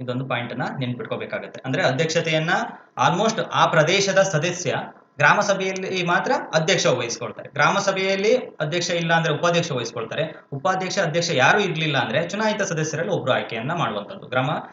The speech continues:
ಸಭ್-, ಆ, ಸಾಮಾನ್ಯ ಸಭೆಯ ಅಧ್ಯಕ್ಷತೆಯನ್ನು ವಹಿಸ್ಕೊಳ್ಳುವಂತದ್ದು. ಇನ್ನು ವಾರ್ಡ್ ಪ್ರದೇಶದಲ್ಲಿ ಸದಸ್ಯನಂತೂ ವಹಿಸ್ಕೊಳ್ಳೇಬೇಕಾಗತ್ತೆ.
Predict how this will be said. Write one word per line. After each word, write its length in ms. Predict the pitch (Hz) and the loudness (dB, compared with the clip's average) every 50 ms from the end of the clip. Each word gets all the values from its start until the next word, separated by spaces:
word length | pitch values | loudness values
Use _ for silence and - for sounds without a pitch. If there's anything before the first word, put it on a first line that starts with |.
| - - - | -18 -12 -8
ಸಭ್-, 240 | - 135 123 - - | -8 -6 -6 -6 -4
ಆ, 220 | 147 139 131 123 | -2 0 0 2
ಸಾಮಾನ್ಯ 320 | 123 143 143 151 151 143 | 2 2 2 2 2 0
ಸಭೆಯ 220 | 131 - 127 139 165 | -2 -2 0 2 2
ಅಧ್ಯಕ್ಷತೆಯನ್ನು 500 | 160 127 123 117 - 123 110 113 110 110 | 2 2 2 -2 -6 -6 -8 -8 -8 -8
ವಹಿಸ್ಕೊಳ್ಳುವಂತದ್ದು. 800 | 101 101 - - 104 101 98 - - 98 - 104 - _ _ - | -8 -8 -10 -10 -10 -10 -10 -12 -12 -14 -14 -16 -20 _ _ -8
ಇನ್ನು 140 | 196 202 196 | -6 -4 0
ವಾರ್ಡ್ 300 | 165 160 165 185 190 - | 2 4 4 4 4 2
ಪ್ರದೇಶದಲ್ಲಿ 800 | 190 185 185 180 175 180 165 170 170 180 208 247 - - - _ - | 0 -2 -2 -2 -2 -2 0 0 0 0 -2 -4 -6 -8 -14 _ -8
ಸದಸ್ಯನಂತೂ 680 | - 156 147 190 196 196 208 196 190 190 190 175 202 202 | -6 -4 -2 -2 -2 0 0 0 0 -2 -2 -2 0 0
ವಹಿಸ್ಕೊಳ್ಳೇಬೇಕಾಗತ್ತೆ. 1300 | 190 175 175 - 156 156 - 190 180 180 185 143 131 123 131 127 120 131 - 175 185 196 - - - | 0 -2 -2 0 -2 0 0 0 0 2 2 2 2 0 0 0 -2 -2 -2 -4 -4 -4 -6 -10 -14